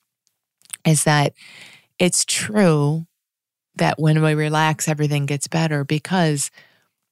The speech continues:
we're okay right now. Like, we, there is nothing that needs to be added. Our, our design is such that we're good. We're good.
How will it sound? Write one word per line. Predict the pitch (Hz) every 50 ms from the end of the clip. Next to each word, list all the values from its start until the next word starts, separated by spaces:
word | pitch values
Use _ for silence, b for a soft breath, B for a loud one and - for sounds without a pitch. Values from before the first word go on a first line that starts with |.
| _ _ _ _ _ _ _ _ _ _ _ _
we're | - 170 185 202 226 247
okay | 233 208 190 - - 170 175 165
right | 147 147 143 139 131 -
now. | 131 139 139 135 - - - 143 147 _ _ _ _ _ _
Like, | - 165 156 -
we, | 165 160 202 220 220 -
there | 175 208 208 220 226 233
is | 233 208 - 180
nothing | 170 160 165 - 185 175 160
that | 160 151 151 151
needs | 151 143 139 139 135 - -
to | - -
be | 147 143 131 - -
added. | - 120 117 117 117 - - - _ _ _ _ _ _ _ _ _ _ _ _ _ _ _ - -
Our, | 156 160 175 185 185 180 180 b b b b b b b b b b -
our | 175 180 185 170
design | 160 170 165 147 143 165 156 147 147 143 143 139 139 139 147
is | 170 - 147 139 -
such | - - 156 147 - - - -
that | 151 143 139 139 135 - _ _ _ _ _ _ _ _ _ _ _ _ _ _ _ _ _ _ _ _ _ _ _ _
we're | - 156 147 147 151 165 175 170
good. | 143 151 156 160 165 147 123 - - - - - _ _ _ _ _ _ _ _ -
We're | 160 160 170 160
good. | 139 - - 165 165 170 165 147 127 117 120 120 139